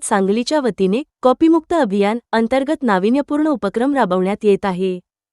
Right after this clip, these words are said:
परीक्षेदरम्यान प्रत्येक वर्गखोलीत होणाऱ्या परीक्षेचे थेट रेकॉर्डिंग करण्यात येत असून, एक हजार तीनशे सात पर्यवेक्षकांना मोबाईलद्वारे Zoom लिंक देऊन ही प्रक्रिया जिल्हास्तरावर केंद्रीकृत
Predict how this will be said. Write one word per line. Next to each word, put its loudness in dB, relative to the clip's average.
परीक्षेदरम्यान 2
प्रत्येक -4
वर्गखोलीत 0
होणाऱ्या 0
परीक्षेचे -2
थेट -4
रेकॉर्डिंग 0
करण्यात 0
येत 0
असून, -4
एक 2
हजार 0
तीनशे 0
सात 0
पर्यवेक्षकांना 0
मोबाईलद्वारे 0
Zoom 0
लिंक 0
देऊन 0
ही 0
प्रक्रिया -2
जिल्हास्तरावर -2
केंद्रीकृत 0